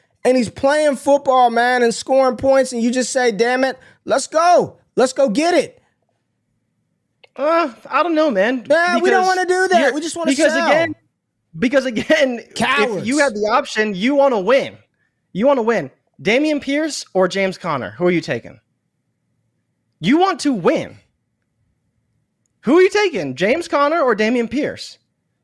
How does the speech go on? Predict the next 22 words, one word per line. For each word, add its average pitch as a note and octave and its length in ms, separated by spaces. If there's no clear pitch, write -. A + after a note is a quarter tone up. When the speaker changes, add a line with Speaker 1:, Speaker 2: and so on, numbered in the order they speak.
Speaker 1:
James F#3 280
Conner. F#3 80
Speaker 2:
Exactly. B3+ 480
You're E3 100
taking A3 220
James G3 280
Conner. F3+ 340
James G3+ 300
Speaker 1:
James - 120
Speaker 2:
Conner D4 200
or A#3 40
Speaker 1:
Conner. A#3 220
Speaker 2:
Zeke G3 160
Elliott? - 260
Or F#3+ 80
sorry, F#3 320
sorry, F#3 240
Dameon G3+ 380
Pierce A3 140
or F#3 40
Zeke F3+ 180
Elliott? A#2 400